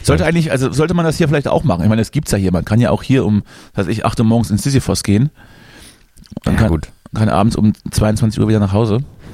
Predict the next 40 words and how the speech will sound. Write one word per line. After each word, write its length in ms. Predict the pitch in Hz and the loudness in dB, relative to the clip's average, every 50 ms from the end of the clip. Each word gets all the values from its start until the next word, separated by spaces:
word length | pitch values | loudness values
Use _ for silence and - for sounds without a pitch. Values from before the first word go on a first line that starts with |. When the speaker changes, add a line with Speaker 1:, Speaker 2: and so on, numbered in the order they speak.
| - - | -14 -6
Speaker 2:
Aber 100 | - 90 | -2 -2
der 60 | 92 | 0
Punkt 260 | 87 - 127 170 - 151 | 0 2 0 0 0 0
ist 80 | 147 | 0
ja 80 | 151 139 | 0 0
wahrscheinlich, 340 | 131 123 123 123 120 123 113 | 0 0 0 -2 -2 -2 -4
so 60 | 117 | -6
stell 180 | 107 - 95 92 | -4 -2 -2 -2
ich's 80 | 117 117 | -2 -4
mir 80 | 113 | -6
zumindest 340 | - - 117 107 104 95 - | -6 -4 -4 -4 -4 -4 -4
vor, 120 | - - | -2 0
Speaker 1:
Das 60 | 117 117 | 2 2
sind 80 | - - | 4 2
Speaker 2:
also 80 | - 104 | 2 0
Speaker 1:
auch, 40 | |
Speaker 2:
ich 160 | - - 107 123 | -2 -2 -2 0
hab 60 | 127 | 0
Speaker 1:
das 40 | 135 | 2
sind 80 | 135 - | 2 2
Speaker 2:
ja 20 | |
Speaker 1:
übrigens 200 | - - - - | 2 2 2 2
Speaker 2:
gar 80 | - 113 | 2 2
Speaker 1:
auch, 40 | |
das 60 | 123 - | 2 2
Speaker 2:
keinen 100 | 170 156 | 2 2
Speaker 1:
sind 60 | - 165 | 2 2
Speaker 2:
Bock 60 | - - | 2 2
Speaker 1:
übrigens 140 | 165 151 | 2 2
Speaker 2:
da 60 | 123 135 | 2 2
Speaker 1:
auch 60 | 160 175 | 2 2
Speaker 2:
drauf. 60 | 202 | 2
Speaker 1:
ganz 200 | 143 143 160 160 | 0 -2 -2 -2
viele 140 | - 151 147 | -2 0 0
Menschen 240 | 127 131 131 - 127 | 2 2 2 0 0
verkleidet 420 | 120 110 - - 110 110 104 98 | 0 0 0 2 2 2 2 2
im 100 | 78 92 | 0 -2
Sisyphos. 420 | 90 92 90 95 - - - - - | -2 0 -2 -2 -2 -4 -6 -4 -4
Das, 260 | - 98 98 - - | -4 -4 -4 -4 -4
äh, 140 | - 90 | -4 -4